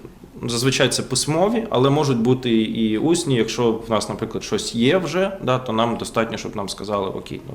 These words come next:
так і так». Але намагаємось, щоб все було письмово. Е, звичайного стандартного розповсюдженого запиту достатньо.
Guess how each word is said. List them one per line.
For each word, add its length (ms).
так 180
і 40
так». 100
Але 460
намагаємось, 480
щоб 140
все 160
було 240
письмово. 440
Е, 140
звичайного 600
стандартного 960
розповсюдженого 680
запиту 360
достатньо. 380